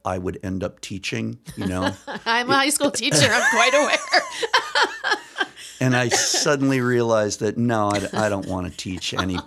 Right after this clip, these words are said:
Speaker 2: <laughs>
Speaker 1: anybody like this. These people should be dropped on a desert island.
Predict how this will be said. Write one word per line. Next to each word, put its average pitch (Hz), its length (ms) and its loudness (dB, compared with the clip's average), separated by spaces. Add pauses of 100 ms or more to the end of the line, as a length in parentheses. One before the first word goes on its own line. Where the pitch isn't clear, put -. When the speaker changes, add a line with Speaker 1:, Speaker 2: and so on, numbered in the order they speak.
Speaker 2:
<laughs> - 140 -14
Speaker 1:
anybody 87 480 -6
like 85 240 -10
this. 87 320 -8
These 107 240 -6
people 110 280 -6
should 90 200 -8
be 92 100 -6
dropped 87 380 -4
on 87 160 -6
a 82 80 -8
desert 90 580 -6
island. 85 420 -4